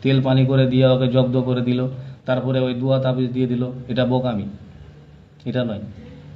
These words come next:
তো আপনি ওকে জিজ্ঞেস করবেন, "এই, তুমি কথা বলছো না কেন? এত যা শাস্তি দিই, শাস্তি দেওয়ার পরেও তুমি কথা বলছো না, তার মানে কি?"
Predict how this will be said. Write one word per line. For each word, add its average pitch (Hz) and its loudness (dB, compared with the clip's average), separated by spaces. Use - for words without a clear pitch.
তো 120 0
আপনি 135 2
ওকে 135 2
জিজ্ঞেস 131 2
করবেন, 101 -2
"এই, 135 2
তুমি 143 0
কথা 135 2
বলছো 131 2
না 127 4
কেন? 110 -2
এত 110 -2
যা 135 2
শাস্তি 123 -2
দিই, 139 0
শাস্তি 147 2
দেওয়ার 151 8
পরেও 151 4
তুমি 156 -2
কথা 143 2
বলছো 131 2
না, 120 0
তার 123 2
মানে 120 0
কি?" 92 -8